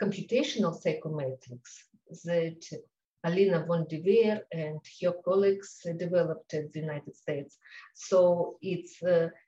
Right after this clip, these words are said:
it's a new direction of psychometrics. And of course, you're right. It's, it is not possible to work in psychometrics if you, um,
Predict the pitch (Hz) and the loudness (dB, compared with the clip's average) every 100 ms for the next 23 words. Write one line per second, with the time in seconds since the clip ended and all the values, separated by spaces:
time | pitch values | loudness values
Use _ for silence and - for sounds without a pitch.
0 | _ 208 - 190 185 170 233 254 190 180 | _ -2 0 0 -2 0 2 2 4 4
1 | 185 202 - 165 165 - 156 - 160 160 | 4 2 -2 -4 -4 -2 -4 -4 -6 -6
2 | 160 - _ - _ _ _ - - _ | -10 -16 _ -20 _ _ _ -20 -20 _
3 | 196 190 190 190 196 - 269 277 196 196 | 2 2 2 2 0 4 4 4 4 4
4 | 190 190 156 135 - - 208 - - _ | 4 4 2 -2 -6 -6 -6 -6 -16 _
5 | 208 220 240 302 - - 285 302 - 175 | -6 0 2 2 0 0 2 2 0 -2
6 | 175 165 - 202 165 226 269 269 202 196 | -2 -2 0 2 2 4 6 4 0 0
7 | 190 185 196 226 262 - 170 - - _ | -2 2 4 6 4 0 -6 -6 -20 _
8 | 208 202 190 190 196 185 - - - - | -2 -2 0 6 6 6 -2 -20 -20 -20
9 | - - 185 175 170 175 175 170 170 | -20 -8 -4 0 2 2 4 4 2